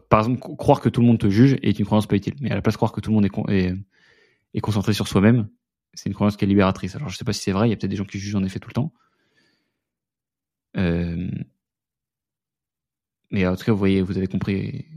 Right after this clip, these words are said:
quelle était la, la croyance utile. Donc, je récapitule, si vous voulez, ce que je voulais vous apprendre avec cette, euh, pendule, qui s'appelle Faut-il juger ? Je voulais apprendre quatre trucs. Plus quelqu'un juge vite,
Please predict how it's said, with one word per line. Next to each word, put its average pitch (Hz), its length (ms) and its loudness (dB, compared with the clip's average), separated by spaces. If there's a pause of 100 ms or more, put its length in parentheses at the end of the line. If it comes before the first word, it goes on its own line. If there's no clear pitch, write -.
(100)
quelle 101 140 -4
était 98 200 -2
la, 95 280 -6
la 117 260 -10
croyance 107 280 -2
utile. 98 200 -6
Donc, 104 140 -2
je 120 80 8
récapitule, 139 420 4
si - 100 -4
vous 107 40 2
voulez, 113 120 8
ce 113 60 0
que - 80 -2
je 107 40 0
voulais 107 120 4
vous 104 140 4
apprendre 110 220 2
avec 101 320 0 (220)
cette, - 420 -4 (460)
euh, 101 100 -2 (380)
pendule, 101 380 0 (520)
qui - 120 -14
s'appelle 104 420 -2 (380)
Faut-il 104 360 -2
juger ? 101 320 -2 (380)
Je - 540 -20
voulais 104 140 -2
apprendre 117 240 0
quatre 107 140 0
trucs. - 260 -16 (1000)
Plus 165 140 4
quelqu'un 135 240 2
juge 110 200 0
vite, - 340 -8